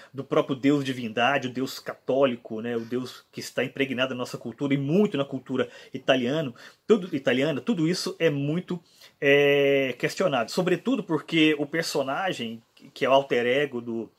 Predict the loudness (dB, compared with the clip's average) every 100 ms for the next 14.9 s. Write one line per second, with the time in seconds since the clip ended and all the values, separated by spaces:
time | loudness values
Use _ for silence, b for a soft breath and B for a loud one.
0 | B B B -12 -10 -10 -8 -6 -2 0
1 | 2 2 4 4 4 2 0 0 -2 -4
2 | _ -2 2 2 2 0 -2 0 0 2
3 | 0 0 -4 _ _ B B B B -4
4 | -2 -2 -4 -4 -2 -2 -2 -2 -2 -4
5 | -6 -6 -6 -4 -2 -2 -4 _ _ _
6 | _ _ _ _ _ _ _ _ _ _
7 | _ -4 -4 0 0 0 0 0 0 -4
8 | -6 -8 -8 -8 -8 -4 -2 -2 -2 -4
9 | -6 -10 -10 _ -8 -8 -6 -6 0 0
10 | 0 0 0 2 0 -6 B B B B
11 | 0 2 2 2 2 2 2 2 2 0
12 | 0 -2 0 -2 -2 -6 -2 -2 4 6
13 | 6 4 -4 -4 -2 2 2 0 -2 0
14 | 0 -4 -4 -2 -2 -2 -2 -2